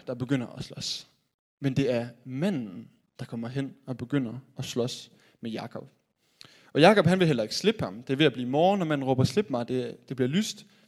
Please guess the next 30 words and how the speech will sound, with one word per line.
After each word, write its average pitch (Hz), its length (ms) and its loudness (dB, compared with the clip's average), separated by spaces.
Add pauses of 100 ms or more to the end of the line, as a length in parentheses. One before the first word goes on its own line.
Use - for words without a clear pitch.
men 131 60 -14
han 120 120 -14
vil 139 60 -12
bare - 280 -12
ikke 131 160 -16
slippe - 280 -16
ham. - 100 -20 (280)
Det 131 80 -16
fortsætter 151 440 -8 (100)
hele 123 260 -8
natten, - 260 -16
det - 80 -20
her. 127 120 -18 (1600)
Og 147 80 -8
så 185 80 -2
beder, 147 360 2 (120)
øh, 123 140 -10
Jakob 123 320 -4
den 127 140 -8
her 117 200 -8 (120)
kendte 139 300 -6
bøn, 123 260 -12 (380)
"Jeg 135 100 -4
slipper 185 460 0
dig 139 160 -4
ikke, 139 300 -6 (460)
før 123 420 -2 (180)
du 113 60 -14
velsigner - 560 -12
mig." - 140 -20